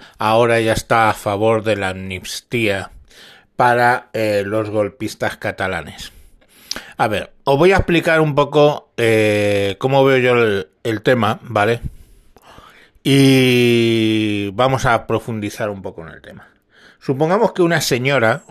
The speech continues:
una señora, una madre, madre de familia, entra en un supermercado y roba unos pañales, eh, dos botellas de leche y unas galletas.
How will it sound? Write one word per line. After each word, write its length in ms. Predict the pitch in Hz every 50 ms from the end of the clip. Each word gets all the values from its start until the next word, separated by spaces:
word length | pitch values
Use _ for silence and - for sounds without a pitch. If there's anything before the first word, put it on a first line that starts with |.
| - -
una 280 | - 98 90 92 95 92
señora, 480 | - - 95 95 113 135 175 190 104 95
una 200 | 104 104 98 95
madre, 480 | 107 123 135 143 131 117 113 127 - - -
madre 380 | 117 110 110 117 127 139 143 98
de 120 | 95 98
familia, 680 | 92 - 113 113 120 139 143 135 123 120 139 180 - _ _ _ _ _ _ _ - - - - -
entra 580 | - 151 156 156 139 151 147 160 160 156 - -
en 220 | 117 113 110 113
un 200 | 131 139 139 127
supermercado 1160 | - - - 110 101 113 143 156 175 156 143 135 120 110 - - 117 117 117 117 120 117 - _ _ _ _ - - - _ _ -
y 140 | - 170 165
roba 640 | 151 147 156 156 147 151 151 151 156 - - _
unos 540 | - 139 131 131 131 127 127 127 127 - -
pañales, 840 | - - 151 143 151 165 165 160 156 151 156 180 190 - - - - - - - - - - - _ _ _ _ - - - _ _ _ _ -
eh, 520 | 147 120 113 110 107 104 101 98 95 98 98
dos 240 | 120 135 131 110
botellas 520 | 98 101 101 95 - 113 117 120 127 147 151
de 100 | 156 160
leche 520 | 147 117 - - - 156 151 175 208 - _ _
y 440 | - 143 135 139 143 143 139 _ _ _ _ _
unas 320 | - 131 123 117 110 107 104
galletas. 680 | 101 101 98 98 90 90 - - - - - - -